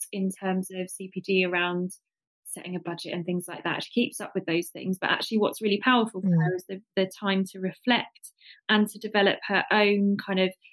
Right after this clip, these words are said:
Speaker 1: self-awareness and, um, to take her, take her an autonomous, um, approach to her development to be, 'cause she, she does a great job, and she can say, um, she has the power to reflect on how things are going and to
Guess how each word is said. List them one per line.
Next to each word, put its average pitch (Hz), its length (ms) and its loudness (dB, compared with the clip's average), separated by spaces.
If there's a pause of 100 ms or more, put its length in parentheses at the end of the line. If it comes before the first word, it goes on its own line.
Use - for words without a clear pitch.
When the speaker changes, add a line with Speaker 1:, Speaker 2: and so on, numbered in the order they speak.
(200)
Speaker 1:
self-awareness 220 1200 4
and, 196 440 2 (160)
um, 190 760 2 (260)
to 220 100 -12
take 220 380 2 (100)
her, 196 480 4 (760)
take 226 260 0
her 214 100 0
an 214 240 4
autonomous, 208 800 2
um, 190 240 0
approach - 480 0
to 196 100 -10
her 175 380 -2 (240)
development 180 800 -2
to 196 100 -18
be, 180 200 0
'cause 196 120 -4
she, 220 320 -4
she 220 180 -8
does 214 220 -2
a 196 40 -16
great 190 280 -2
job, 196 320 -4
and 190 120 0
she 190 220 -2
can 190 180 -2
say, 196 580 0 (380)
um, 185 220 0
she 233 320 4
has 214 240 2
the 196 80 -8
power 185 260 0
to 185 140 -10
reflect 190 480 -2
on 185 140 -6
how 185 160 -4
things 180 260 -8
are 226 200 0
going 214 200 2
and 190 160 0
to 185 400 0